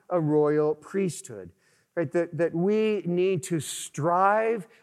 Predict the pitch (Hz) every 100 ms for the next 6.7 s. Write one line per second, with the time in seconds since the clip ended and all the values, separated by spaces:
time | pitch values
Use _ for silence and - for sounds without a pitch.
0 | - 147 - 160 165 151 156 190 202 202
1 | 202 170 156 - 180 180 170 143 139 170
2 | 185 175 170 160 - 185 196 180 - 175
3 | 151 170 185 - 180 175 143 165 170 202
4 | 175 170 170 175 165 170 170 160 180 165
5 | 160 170 160 156 151 156 156 156 160 147
6 | 160 160 143 127 131 147